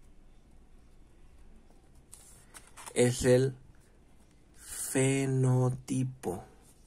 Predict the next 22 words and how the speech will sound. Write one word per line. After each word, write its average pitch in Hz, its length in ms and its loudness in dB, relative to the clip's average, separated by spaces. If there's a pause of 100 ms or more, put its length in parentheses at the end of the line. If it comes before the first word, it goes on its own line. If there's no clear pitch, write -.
(1300)
Es 123 180 0
lo 131 140 2
que 123 120 -4
se 123 80 -4
expresa. 120 640 0 (420)
Esto 151 680 0 (1400)
es 120 300 -4
el 123 200 2
fenotipo. 131 1700 0 (100)
Ya 117 200 2
lo 127 100 6
vieron 131 260 6
con 123 180 0
sus 113 200 -4
dragones. 110 580 0 (600)
Lo 117 220 4
que 120 120 2
dibujaban 151 800 4
era 123 180 4
el 123 120 0
fenotipo. 135 840 2 (920)
Lo, 110 260 2